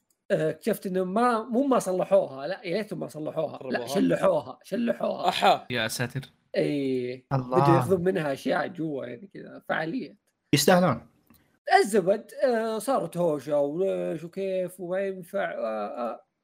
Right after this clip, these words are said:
Speaker 1: بالأخير صار نفس السالفة، وقال: "خلاص نجيب لك سطحة تشيلها وتوديها صناعية تصلحها وتجيب لها فواتير". أوكي، أوكي. أخذت سطحة يا عيال، أول مرة يصير هذا الموقف، يعني للحين أنا في صدمة يعني من هذا الموقف.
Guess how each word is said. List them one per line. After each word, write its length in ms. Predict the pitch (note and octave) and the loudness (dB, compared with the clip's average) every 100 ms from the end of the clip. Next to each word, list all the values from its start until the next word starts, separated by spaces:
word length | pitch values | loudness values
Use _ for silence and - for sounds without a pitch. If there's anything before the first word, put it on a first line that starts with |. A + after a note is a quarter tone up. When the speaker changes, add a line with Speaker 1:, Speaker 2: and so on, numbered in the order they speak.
| _ _ _ _ _ _ B3+ | _ _ _ _ _ _ 6
Speaker 1:
بالأخير 400 | G#3 G#3+ A3+ A3+ | 6 2 -2 -2
صار 240 | G#3+ G#3+ | -4 -4
نفس 160 | G3+ - | -6 -10
السالفة، 340 | F3 G#3+ G3+ | -4 -4 -2
وقال: 200 | G3+ F#3+ | -2 -2
"خلاص 320 | - F#3 - D#3 | 0 -4 -4 -8
نجيب 360 | E3 D#3 F3 | -10 -8 -8
لك 60 | E3+ | -4
سطحة 560 | G3 F#3+ - A3 G3 - | -4 -4 -2 -2 -2 -10
تشيلها 460 | - F#3 F#3 A#3+ B3+ - | -2 0 2 -2 -2 -8
وتوديها 600 | - E3 F3+ E3 D3+ D#3+ | -10 -4 0 0 2 0
صناعية 500 | D3+ A3 - F#3 D#4 | -2 -4 -4 -2 -2
تصلحها 600 | - - D3+ F3 - F4 | -2 -2 -2 -4 -2 0
وتجيب 260 | - B3+ A#3 | 0 -2 0
لها 100 | - | 0
فواتير". 460 | - C3 - - _ _ _ _ _ _ _ _ | 0 -4 -4 -10 _ _ _ _ _ _ _ _
أوكي، 280 | D3 - G3 | -8 -2 2
أوكي. 340 | F3+ - - - _ _ _ _ _ _ _ _ _ _ _ _ _ _ _ - | 2 0 -14 -16 _ _ _ _ _ _ _ _ _ _ _ _ _ _ _ 2
أخذت 180 | G3 | 2
سطحة 360 | - G#3 G#3 G3 | 2 -2 0 0
يا 40 | |
عيال، 300 | D#3+ E3 G#3 | 2 2 2
أول 360 | - F#3+ D#3+ D#3 | 2 0 0 -2
مرة 160 | E3 D3+ | -2 -6
يصير 240 | - D#3+ D3+ | -6 -2 0
هذا 80 | |
الموقف، 360 | D3 C#3+ C#3+ - | 0 -2 -4 -4
يعني 160 | D3 C#3+ | -2 -2
للحين 480 | D#3 D#3+ - C#4 | -2 -2 0 0
أنا 180 | C#3+ C#3+ | 0 -2
في 180 | - - | -4 -2
صدمة 340 | - C#3+ C3 | 0 0 -2
يعني 260 | B2 C3 B2 | -2 -2 -4
من 100 | A#2+ | -6
هذا 200 | C#3 C#3 | -4 -2
الموقف. 440 | C3+ C3 C3 - | -2 -4 -6 -12